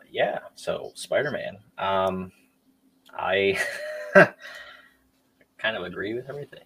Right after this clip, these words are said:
well, except I kinda, I actually kinda think now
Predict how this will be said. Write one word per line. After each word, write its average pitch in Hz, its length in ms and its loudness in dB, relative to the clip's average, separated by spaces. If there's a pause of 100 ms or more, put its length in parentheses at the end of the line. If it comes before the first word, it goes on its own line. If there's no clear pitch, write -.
well, 98 280 0
except - 520 2
I - 40 -16 (100)
kinda, 113 360 0 (500)
I - 60 -10 (100)
actually 110 300 4
kinda 110 280 0
think 117 340 -2 (440)
now 135 400 -8